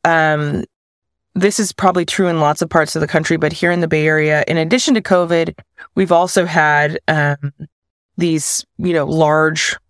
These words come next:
fire seasons where parts of highways are shut down and, um, and it's actually just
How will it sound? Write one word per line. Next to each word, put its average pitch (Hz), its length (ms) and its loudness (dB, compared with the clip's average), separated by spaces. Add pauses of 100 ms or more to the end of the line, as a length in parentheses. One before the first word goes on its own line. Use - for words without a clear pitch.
(180)
fire 160 480 0
seasons 170 720 -2
where 147 640 2 (640)
parts - 320 0
of 165 80 -2
highways 160 720 2
are 147 80 2
shut 165 320 0
down 156 680 0
and, 139 440 -2
um, 151 220 0
and 160 120 0
it's 151 120 -2
actually 160 240 0
just 151 260 -6